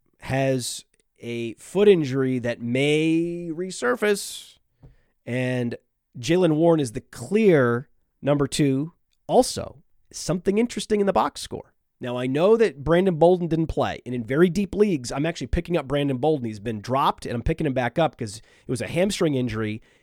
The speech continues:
and I'm thinking he will be back this week. So I like a little Brandon Bolden in very deep leagues.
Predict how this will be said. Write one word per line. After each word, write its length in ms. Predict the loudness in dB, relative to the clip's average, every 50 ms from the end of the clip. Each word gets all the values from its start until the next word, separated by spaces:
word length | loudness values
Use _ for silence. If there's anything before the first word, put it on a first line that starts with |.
| _ _
and 400 | -6 -4 -2 -2 -2 -2 -4 -4 -8 -8
I'm 160 | -6 -6 -6 -6
thinking 320 | 0 -2 -2 0 0 -2
he 100 | -2 2
will 140 | 4 4 4
be 120 | 4 4
back 320 | 2 2 0 0 -2 -4 -6
this 180 | -10 -8 -8
week. 360 | -8 -8 -8 -8 -10 -14 -20 _ _ _ _ _ -20 -20 _
So 600 | -16 -4 -2 0 0 0 -2 -2 -4 -6 -8 -10 -12
I 180 | -12 -10 -10 -10
like 420 | -8 -8 -4 0 0 0 0 0 -4
a 60 | -8
little 200 | -4 -4 -4 -4
Brandon 420 | -2 -2 0 0 0 0 -2 -2
Bolden 360 | -2 0 0 0 0 0 -2
in 140 | -2 -2 -2
very 300 | -4 -4 -2 0 0 0
deep 260 | -2 -4 -8 -8 -8
leagues. 580 | -8 -6 -4 -4 -6 -6 -8 -10 -10 -12 -14 -18